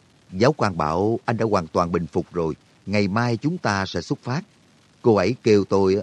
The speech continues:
hỏi xem anh tính thế nào." "Ngày, ngày mai đã đi rồi à?" Mấy ngày này,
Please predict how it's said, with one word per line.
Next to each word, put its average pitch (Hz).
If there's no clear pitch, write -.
hỏi 90
xem 98
anh 98
tính 127
thế 143
nào." 78
"Ngày, 101
ngày 127
mai 127
đã 131
đi 170
rồi 127
à?" 95
Mấy 107
ngày 147
này, 78